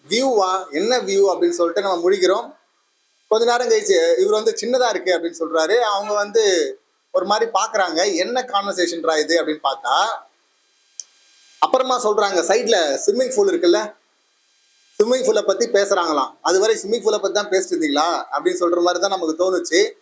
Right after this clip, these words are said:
அப்புறம் நிறைய பதிவுகள்லாம் எழுதியிருந்தாங்க, அவங்க ஸ்விம்மிங் பூலை பத்தி பேசல, அவங்க வந்து கவர் அப் பண்றாங்க அப்படின்னு சொல்லிட்டு. அப்படியே அந்த கான்வர்சேஷன் கண்டினியூ ஆகுது. பாத்ரூம் ஏரியாவை பத்தி, கிளீனிங் பத்தி எல்லாம் பேசுறாங்க. அப்பவே நமக்கு டவுட் ஆகுது, "டேய், நீங்க எதை பத்தியா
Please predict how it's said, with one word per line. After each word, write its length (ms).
அப்புறம் 360
நிறைய 300
பதிவுகள்லாம் 500
எழுதியிருந்தாங்க, 380
அவங்க 280
ஸ்விம்மிங் 280
பூலை 160
பத்தி 200
பேசல, 580
அவங்க 260
வந்து 140
கவர் 240
அப் 160
பண்றாங்க 480
அப்படின்னு 140
சொல்லிட்டு. 540
அப்படியே 300
அந்த 180
கான்வர்சேஷன் 540
கண்டினியூ 380
ஆகுது. 500
பாத்ரூம் 380
ஏரியாவை 240
பத்தி, 440
கிளீனிங் 260
பத்தி 220
எல்லாம் 200
பேசுறாங்க. 520
அப்பவே 260
நமக்கு 320
டவுட் 180
ஆகுது, 180
"டேய், 160
நீங்க 220
எதை 120
பத்தியா 400